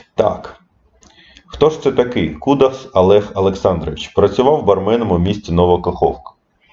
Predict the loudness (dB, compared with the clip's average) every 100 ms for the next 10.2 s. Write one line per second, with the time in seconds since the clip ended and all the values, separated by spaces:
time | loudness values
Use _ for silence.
0 | -20 -20 -20 -20 _ _ -4 2 2 2
1 | -2 0 0 0 2 2 2 -4 -6 -4
2 | -2 -2 2 4 4 4 4 2 -2 0
3 | 2 2 -2 -8 -6 -4 -2 0 0 0
4 | 2 0 0 -16 -20 -4 -4 0 -2 -4
5 | -2 0 2 2 4 4 2 0 2 0
6 | 0 0 0 0 -4 -12 -12 0 2 2
7 | 2 2 2 0 0 0 0 2 2 2
8 | 0 -2 -4 -4 2 4 2 0 -6 0
9 | 2 2 0 -6 -10 -10 0 0 2 -2
10 | -4